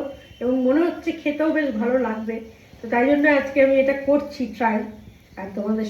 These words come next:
সঙ্গেও শেয়ার করছি। দেখো এখানে সবই মোটামুটি পোড়ানো হয়ে গেছে। এইবারে এটা একটু পরিষ্কার করে নিয়ে ঠান্ডা করে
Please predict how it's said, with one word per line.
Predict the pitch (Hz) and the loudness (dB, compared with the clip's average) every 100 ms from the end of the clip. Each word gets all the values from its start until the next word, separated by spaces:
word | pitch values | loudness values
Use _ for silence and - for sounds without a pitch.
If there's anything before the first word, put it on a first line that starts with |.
| 254 | -6
সঙ্গেও | 226 233 | -4 -2
শেয়ার | 226 196 190 190 | -4 -4 -6 -6
করছি। | 175 - - - - - - - - - - - - | -10 -14 -20 -20 -20 -20 -20 -20 -20 -20 -20 -20 -8
দেখো | 247 247 320 | -4 0 2
এখানে | 285 294 311 277 | 2 0 -2 0
সবই | 277 294 302 | 0 0 0
মোটামুটি | 262 269 269 294 | 0 2 0 -2
পোড়ানো | 277 254 254 277 233 | 0 0 2 0 2
হয়ে | 269 302 | 2 2
গেছে। | 254 - 285 294 - - - - - | -2 -2 -6 -6 -8 -20 -20 -20 -12
এইবারে | 233 254 269 294 330 269 | -4 -2 2 2 2 -2
এটা | 294 359 - | -2 -4 -4
একটু | - 294 285 | -8 -12 -8
পরিষ্কার | 254 - - 262 277 | -8 -8 -8 -6 -4
করে | 277 277 | -2 -2
নিয়ে | 262 294 359 - - - - | -2 -4 -6 -8 -16 -20 -10
ঠান্ডা | 226 240 - | -8 -4 -4
করে | - - | -2 -2